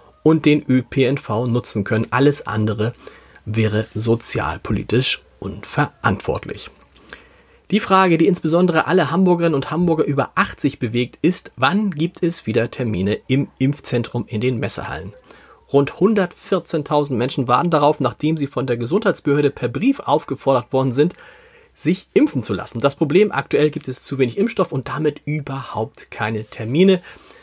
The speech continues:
Gesundheitssenatorin Melanie Leonhardt, die hofft, dass sich das Ende nächster Woche ändert. Das heißt aber auch, bis das, bis dahin macht es überhaupt keinen Sinn, unter der Nummer eins eins sechs eins eins sieben anzurufen, denn eine Warteliste oder, oder ähnliches,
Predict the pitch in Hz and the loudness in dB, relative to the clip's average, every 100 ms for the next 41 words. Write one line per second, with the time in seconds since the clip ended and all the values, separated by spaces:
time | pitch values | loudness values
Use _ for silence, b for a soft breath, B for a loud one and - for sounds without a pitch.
0 | B B 113 147 190 160 - 147 135 - | B B -2 0 2 2 2 0 0 2
1 | 139 131 123 117 143 165 147 123 156 156 | 2 2 0 0 0 0 0 2 2 0
2 | 147 147 131 - 185 - - 139 - 147 | -4 -4 -6 -2 -2 -2 -6 -6 -4 -6
3 | - 139 - - 185 254 233 190 147 175 | -4 -6 -6 -4 0 2 2 2 0 0
4 | - 131 139 139 - 131 131 110 - 151 | -2 -2 0 0 -2 -2 -2 -2 -2 -2
5 | - 120 110 147 165 - B B B - | 2 2 4 4 2 -2 B B B -4
6 | 143 - 113 117 - 110 - 190 165 143 | -4 -4 -6 -6 -10 -12 -2 0 2 2
7 | 139 123 147 - 147 190 185 - - 156 | 0 -2 -4 -4 -2 2 2 -2 -4 0
8 | 147 117 139 170 B B B B - 147 | 0 2 2 0 B B B B 0 4
9 | 185 170 156 127 143 135 131 117 131 - | 4 4 2 2 2 -2 -4 -6 -4 -4
10 | 110 107 117 - - - 120 - 107 104 | -6 -4 -4 -4 -8 -8 -8 -6 -8 -6
11 | - 117 - 139 139 131 139 120 107 117 | -4 -4 -4 -2 -2 0 -2 -2 -4 -4
12 | 120 113 110 190 175 147 - 135 113 - | -2 2 2 4 4 2 2 0 0 2
13 | 135 135 180 156 147 143 | 4 6 4 4 4 2